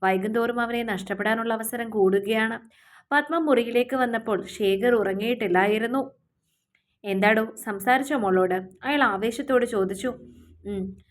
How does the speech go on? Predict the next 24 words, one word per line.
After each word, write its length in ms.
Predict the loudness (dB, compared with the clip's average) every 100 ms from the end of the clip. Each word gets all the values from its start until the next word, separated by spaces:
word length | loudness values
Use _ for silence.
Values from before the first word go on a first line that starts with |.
| _
പക്ഷേ 260 | -10 -6 -2
ഒരു 120 | -2
പ്രശ്നമുണ്ട് 460 | -2 -8 -6 -4 -4
ശേഖരേട്ടാ." 520 | -6 -6 -4 -2 -4 -6 _ -14
"എന്താടോ?" 380 | -4 2 2 2 -8 _ _ _ _ _ _ _ _ _ -10
"അവളുടെ 340 | -2 0 2
മനസ്സിൽ 340 | 2 0 2
ആരോ 240 | 2 4 2
ഉണ്ട്, 220 | 0 -4 -12 _ _ _ _ -2
അതെന്നോട് 440 | 0 0 0 -2
പറഞ്ഞു." 380 | 2 0 0 -8 -12 -16 -8
"ഇനി 240 | -4 -2 0
ലവ് 260 | 4 6 6
അഫെയർ?" 360 | 4 2 0 0 -10 _ _ _ -4
"അതെ." 280 | 0 0 -2 -6 -20 -10
"ആരാ?" 300 | -2 0 0 -6 _ _ _
"അത് 220 | -2 0 2
പറഞ്ഞില്ല." 440 | 0 0 -2 -2 -6 -16 _ _ _ -2
"ഉടനെ 320 | 2 4 4
പറയാമെന്ന് 560 | 4 4 4 0 -2 0
പറഞ്ഞു." 340 | 0 0 -8 -10
അയാൾ 200 | -6 -4
ഗൗരവത്തിലൊന്ന് 680 | 0 2 2 0 -2 -4 -2
മൂളി. 320 | -2 -4